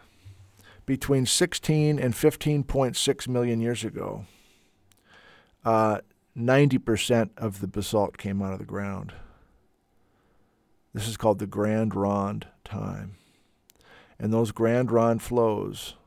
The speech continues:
were monsters. They came out of the ground, eh, from cracks in extreme southeastern Washington and northeastern Oregon, kind of along the Idaho state line.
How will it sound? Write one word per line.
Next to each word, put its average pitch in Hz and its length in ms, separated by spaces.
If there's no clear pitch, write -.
were 98 180
monsters. 101 840
They 123 100
came 190 320
out 156 160
of 117 60
the 110 60
ground, 113 600
eh, 110 140
from 104 300
cracks - 800
in 113 100
extreme 156 680
southeastern 143 920
Washington 123 680
and 110 180
northeastern 117 760
Oregon, 107 640
kind 143 160
of 123 60
along 113 340
the 98 100
Idaho 110 340
state 107 360
line. 101 380